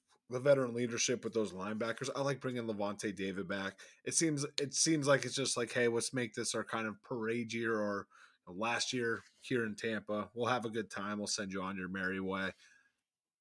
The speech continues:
Again, and David, I know David makes the argument, which is a good argument. It's just another coordinator that this kid has to deal with for an, just one year right now.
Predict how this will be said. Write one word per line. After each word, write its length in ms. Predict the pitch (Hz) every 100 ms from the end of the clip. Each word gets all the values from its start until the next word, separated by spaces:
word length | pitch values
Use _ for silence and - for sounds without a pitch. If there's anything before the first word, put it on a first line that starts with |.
| -
Again, 420 | 160 139 131 131
and 120 | 135
David, 320 | 127 143 135 131
I 120 | 135
know 120 | 135
David 280 | 127 127 120
makes 220 | 117 -
the 80 | 123
argument, 360 | 107 104 117
which 160 | 127 135
is 100 | 175
a 40 |
good 180 | 165 180
argument. 500 | 156 147 131 127 139 - - - - -
It's 120 | 151
just 180 | 165 147
another 400 | 131 120 120 156
coordinator 600 | - 170 151 131 120 117
that 140 | 120
this 160 | 117 107
kid 200 | - 131
has 200 | 113 113
to 80 | 143
deal 220 | 127 117
with 140 | 113
for 200 | - 120
an, 80 | 113 - 117 -
just 280 | 113 117 -
one 240 | 143 160
year 220 | 147 151
right 260 | 120 104 87
now. 360 | 95 95 95